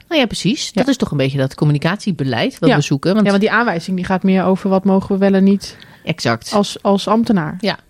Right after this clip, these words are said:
Speaker 1: Maar goed, het geeft toch aan dat, dat, dat ze er toch ook over nagedacht hebben.
Speaker 2: Ja.
Speaker 1: En dat ze daar dus duidelijk ook een eigen rol in zien.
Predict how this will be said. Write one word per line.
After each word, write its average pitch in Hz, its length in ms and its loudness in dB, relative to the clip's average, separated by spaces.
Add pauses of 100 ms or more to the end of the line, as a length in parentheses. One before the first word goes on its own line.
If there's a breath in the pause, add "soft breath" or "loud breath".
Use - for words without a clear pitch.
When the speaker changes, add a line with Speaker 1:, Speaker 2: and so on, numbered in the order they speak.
(280 soft breath)
Speaker 1:
Maar 240 100 0
goed, 240 140 2
het 214 120 -2
geeft 214 200 -2
toch 262 140 0
aan 143 200 0
dat, - 180 -8
dat, - 400 -4
dat 160 220 -2
ze - 120 -6
er 165 80 -10
toch 185 140 -2
ook - 300 -6
over - 180 -4
nagedacht 160 460 -4
hebben. 139 280 -8
Speaker 2:
Ja. 226 160 0 (400 loud breath)
Speaker 1:
En 175 220 2
dat 170 120 2
ze - 100 -8
daar 143 140 0
dus 135 120 -6
duidelijk 151 300 -2
ook 107 100 -8
een 135 60 -4
eigen 165 300 -6
rol 190 280 -4
in 123 180 -2
zien. 147 260 -6